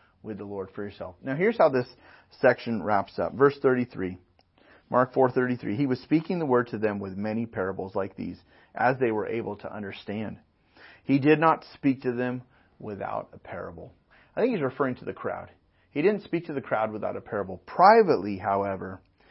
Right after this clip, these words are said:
he explained everything to his own disciples. If you wanted to make life-changing connections, you needed to be with Jesus. You needed to go with him. You needed more time than others were getting with Jesus.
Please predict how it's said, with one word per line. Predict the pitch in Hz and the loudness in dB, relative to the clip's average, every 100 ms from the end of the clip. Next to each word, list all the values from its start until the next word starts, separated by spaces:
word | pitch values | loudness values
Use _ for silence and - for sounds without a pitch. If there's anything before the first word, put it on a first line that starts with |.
| _ _ | _ _
he | 120 | -2
explained | 117 - 107 101 | -2 -4 -8 -6
everything | - 120 127 123 127 127 _ _ _ - | -4 -4 -4 -6 -10 -12 _ _ _ -14
to | |
his | 95 92 | -12 -10
own | 95 101 | -12 -12
disciples. | 95 - 92 90 95 - | -12 -8 -8 -8 -14 -10
If | 143 151 | -10 -4
you | 180 | -2
wanted | 220 175 143 120 | 2 2 2 -2
to | - | -6
make | 110 104 92 _ _ _ | -6 -6 -10 _ _ _
life-changing | 98 120 147 - 151 143 139 | -2 0 0 -2 -8 -6 -8
connections, | 147 117 - - 92 - | -8 -8 -8 -14 -18 -12
you | 127 120 | -8 -6
needed | 107 101 98 | -6 -10 -12
to | |
be | 95 90 | -12 -12
with | 92 | -14
Jesus. | 87 82 85 - _ _ | -16 -18 -18 -20 _ _
You | 156 | -8
needed | 139 131 127 | -6 -4 -4
to | |
go | 117 113 | -4 -4
with | 95 92 | -6 -12
him. | 92 - _ _ - | -18 -20 _ _ -4
You | 139 | 0
needed | 147 143 139 135 | 2 2 2 2
more | 123 123 | 2 0
time | 120 104 104 104 _ _ _ - | -2 -8 -10 -14 _ _ _ -8
than | 110 | -6
others | 113 110 110 | -4 -4 -6
were | 113 | -6
getting | 101 95 92 98 | -6 -6 -10 -14
with | 95 | -14
Jesus. | 95 95 90 | -12 -12 -12